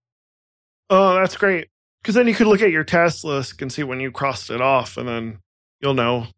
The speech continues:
"Okay, I need to do it, whatever, a year or two years from that date."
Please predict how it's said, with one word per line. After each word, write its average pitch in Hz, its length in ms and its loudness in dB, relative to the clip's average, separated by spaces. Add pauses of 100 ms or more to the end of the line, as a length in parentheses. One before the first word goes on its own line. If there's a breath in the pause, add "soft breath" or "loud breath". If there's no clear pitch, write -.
(140)
"Okay, 127 280 -2 (220)
I - 80 -4
need 143 160 -4
to 139 80 -4
do 139 240 2
it, - 180 -4
whatever, 139 540 2
a 147 40 -4
year 135 680 -4
or 120 60 -12
two - 160 -10
years 135 280 -2
from 135 220 -4
that 127 180 -2
date." 135 320 -4